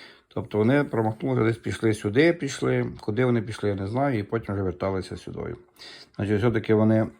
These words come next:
е, в них, ну, понятно, що генетично їм передається, да?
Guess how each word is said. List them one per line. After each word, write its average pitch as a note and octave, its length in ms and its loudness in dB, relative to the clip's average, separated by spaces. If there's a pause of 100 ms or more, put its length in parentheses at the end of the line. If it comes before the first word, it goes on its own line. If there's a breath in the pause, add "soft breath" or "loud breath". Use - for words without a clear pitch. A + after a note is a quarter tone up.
(300)
е, F#2 760 -2
в - 20 -8
них, G2 380 -6 (1600)
ну, G#2+ 120 0
понятно, B2 320 4
що G#2 120 2
генетично G#2 540 4
їм G2+ 120 2
передається, G2+ 600 4
да? A#2 240 4